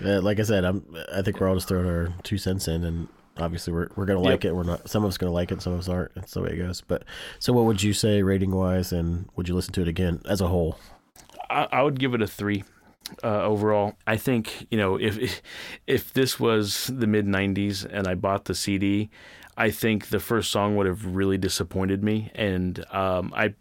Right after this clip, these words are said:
Speaker 2: this would probably be an album that I would put on the shelf for a little bit, and I would end up revisiting a couple months later or maybe a year later and saying, "Okay, I, I do like it after all." Um, you know, and this is something I, I will certainly have to revisit
Speaker 1: Right.
Speaker 2: and,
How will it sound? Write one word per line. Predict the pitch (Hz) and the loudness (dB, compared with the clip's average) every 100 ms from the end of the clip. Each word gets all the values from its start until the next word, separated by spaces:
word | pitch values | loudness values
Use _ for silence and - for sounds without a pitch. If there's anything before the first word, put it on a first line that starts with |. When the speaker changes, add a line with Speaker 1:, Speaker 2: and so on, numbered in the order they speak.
| - - - | -16 -16 -4
Speaker 2:
this | 127 | -2
would | 131 | 0
probably | 131 127 113 104 | 2 2 2 2
be | 107 | 4
an | 101 | 4
album | 92 98 101 | 2 0 0
that | 95 87 | 0 0
I | 92 | 0
would | 90 | -2
put | - 104 | 0 0
on | 101 | 2
the | 92 | 0
shelf | - 95 90 | 0 0 0
for | - | -2
a | |
little | 92 92 | 0 0
bit, | 87 92 90 | 0 -2 0
and | 95 | -2
I | 95 | 0
would | 90 101 | -2 -4
end | - 107 101 | 0 2 2
up | 98 | 0
revisiting | - 95 95 92 92 92 92 90 - - - - | -2 -2 -2 0 0 0 -2 -4 -12 -20 -20 -8
a | 101 | -6
couple | - 95 98 | -4 -2 0
months | 98 90 | -2 0
later | 92 90 92 | 0 2 0
or | 90 | 0
maybe | 95 98 92 | 0 0 -2
a | |
year | 90 95 | 0 0
later | 92 90 92 92 | 0 0 0 -2
and | 90 | -2
saying, | 98 92 - | -2 -4 0
"Okay, | 120 - 95 85 85 - | -2 0 -2 -4 -10 -2
I, | 104 101 | 0 0
I | |
do | 101 104 | 0 2
like | 98 90 90 | 2 0 0
it | 92 | 0
after | 90 85 92 | 0 -2 -2
all." | 92 92 90 - - - - | 0 0 -2 -8 -18 -18 -4
Um, | 95 92 87 87 - | -2 0 -2 -6 -8
you | - | -6
know, | 92 87 87 - | -4 -4 -6 -6
and | 104 104 | -2 0
this | 101 113 | 0 -2
is | 101 | 0
something | 107 95 90 | -2 -2 -2
I, | 87 | -2
I | 92 101 | -2 -2
will | 92 90 87 - | 0 -2 -6 -12
certainly | - 101 92 | -6 -4 -4
have | 87 90 - | -4 -4 -4
to | 90 | -4
revisit | 90 85 90 85 87 | -2 -2 -2 -2 -4
Speaker 1:
Right. | 87 | -4
Speaker 2:
and, | 87 85 87 | -4 -4 -6